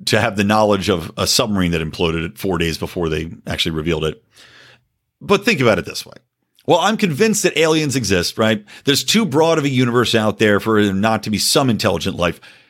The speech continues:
At the same time, if this life is that intelligent, enough to find us, survey us,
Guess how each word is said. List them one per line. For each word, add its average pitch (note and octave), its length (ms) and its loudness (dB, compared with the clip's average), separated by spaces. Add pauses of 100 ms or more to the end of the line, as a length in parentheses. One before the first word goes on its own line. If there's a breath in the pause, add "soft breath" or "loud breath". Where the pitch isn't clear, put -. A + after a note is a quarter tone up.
(220 loud breath)
At E3+ 80 0
the E3 60 -4
same C#3 240 0
time, G#2+ 300 -2 (540 soft breath)
if F3 160 -2
this E3 180 0
life F#3+ 200 2
is C3+ 140 -2
that C#3+ 160 2
intelligent, A2 600 -2
enough B2+ 200 0
to - 80 -6
find D#3 320 -2
us, C3 120 0
survey B2+ 440 2
us, A#2+ 280 -2